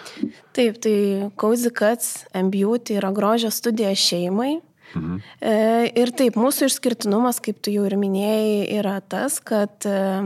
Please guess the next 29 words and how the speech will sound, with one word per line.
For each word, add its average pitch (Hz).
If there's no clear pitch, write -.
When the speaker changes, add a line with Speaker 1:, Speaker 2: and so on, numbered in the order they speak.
Speaker 1:
atvykus 220
mamai 208
ar 196
tėčiui 202
atlikti 208
grožio 208
procedūrą, 208
mes, 233
e, 214
pasirūpinam 202
vaiko 202
priežiūrą. -
Taip 247
pat 262
teikiam 226
ir, 226
e, 214
visai 240
šeimai 202
paslaugas, 214
tai 202
Speaker 2:
Aha. 196
Speaker 1:
ir, 214
ir 202
vaikams 208
tuo 196
tarp-, 185
tame 220
tarpe. 190